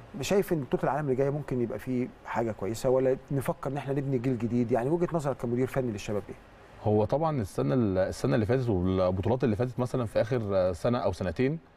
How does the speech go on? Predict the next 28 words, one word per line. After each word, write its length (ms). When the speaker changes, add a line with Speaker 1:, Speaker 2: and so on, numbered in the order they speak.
Speaker 2:
كان 100
فيها 160
مشاكل 300
كتيرة 360
بحكم 320
طبعًا 300
إن 520
فترة 280
انتقالية 460
بين 200
مجلس 460
ومجلس، 480
Speaker 1:
طبعًا. 120
Speaker 2:
ومجلس 500
جاي 480
بالتعيين. 880
آه، 240
الحاجات 260
دي 120
كلها 200
طبعًا 320
أثرت 340
على 120
ال-، 40
Speaker 1:
أثرت. 120
Speaker 2:
على 120
المنتخب 420
بالسلب. 380